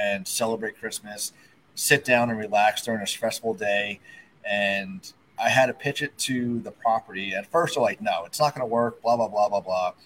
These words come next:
And I knew I was not gonna make money this year. I, I, I understood that, but I knew if we were to deliver this, that the community would respond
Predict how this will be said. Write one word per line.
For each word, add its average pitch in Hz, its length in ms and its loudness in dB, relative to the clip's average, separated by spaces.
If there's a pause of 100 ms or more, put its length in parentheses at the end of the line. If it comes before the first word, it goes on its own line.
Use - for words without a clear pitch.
(380)
And 143 120 0
I 175 80 4
knew 139 560 0 (120)
I 113 140 4
was 113 220 -6
not 107 180 -2
gonna 104 160 -10
make 98 220 -8
money 95 180 -8
this - 180 -8
year. 85 220 -12 (100)
I, 123 40 2 (280)
I, 127 120 6
I 139 60 4
understood 120 420 -4
that, 82 220 -8 (180)
but 123 100 2
I 123 120 2
knew 131 520 -4 (380)
if 147 260 4
we 135 160 2
were 127 180 0
to 110 380 -2 (640)
deliver 120 420 2
this, 92 520 -4
that 117 160 0
the 117 80 -4
community 123 440 0
would 110 240 -2
respond 101 680 0